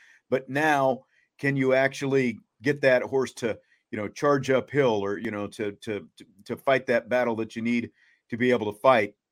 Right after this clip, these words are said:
in the college football playoffs? And, uh, to me, it's very reassuring. Like, it validates some things that we saw in the spring, because it's always one thing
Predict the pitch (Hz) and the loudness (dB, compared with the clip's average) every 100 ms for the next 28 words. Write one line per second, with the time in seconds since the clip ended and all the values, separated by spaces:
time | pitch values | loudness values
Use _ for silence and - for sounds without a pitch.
0 | _ - 113 104 123 107 104 - 127 - | _ -10 -8 -4 -2 -2 -2 -4 -6 0
1 | 113 101 - _ 127 113 78 80 - - | 0 0 -4 _ -2 -2 -2 -6 -12 -16
2 | - 104 101 98 98 101 95 - _ _ | -8 -6 -6 -6 -8 -6 -6 -8 _ _
3 | _ _ _ - - _ _ - 156 208 | _ _ _ -20 -20 _ _ -4 0 4
4 | 180 131 120 175 175 156 160 139 139 156 | 4 4 4 6 6 6 4 2 0 0
5 | 156 135 117 110 107 _ _ _ _ - | 2 2 -2 -4 -12 _ _ _ _ -2
6 | 131 131 156 156 101 135 151 185 147 139 | -2 0 -6 -6 -2 4 6 6 6 6
7 | 135 - - - - 135 120 147 143 123 | 4 0 -10 -16 -8 -6 -4 -2 -2 -4
8 | 127 120 - 135 123 117 117 104 - - | -6 -6 -2 0 2 0 -4 -8 -10 -6
9 | 120 95 87 101 131 113 - 135 - 143 | -6 -6 -10 -8 -6 -6 -8 -8 -2 2
10 | 151 143 110 120 139 139 139 123 123 117 | 2 0 -2 -4 -4 -4 -4 -2 -2 -4